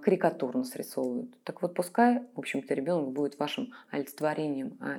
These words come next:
не карикатурой на вас. Или не делать так, чтобы было поперек. Помните, как вот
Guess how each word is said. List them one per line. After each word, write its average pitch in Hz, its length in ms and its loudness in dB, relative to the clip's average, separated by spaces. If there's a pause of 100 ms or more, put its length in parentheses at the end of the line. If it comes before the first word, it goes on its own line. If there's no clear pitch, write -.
не 151 100 -2
карикатурой 147 640 -2
на 131 180 0
вас. 127 260 -10 (720)
Или 160 180 6
не 156 180 4
делать 165 320 4
так, 180 200 2
чтобы 131 260 0
было 143 200 2
поперек. 139 600 2
Помните, 214 300 6
как - 240 -4
вот 123 100 -6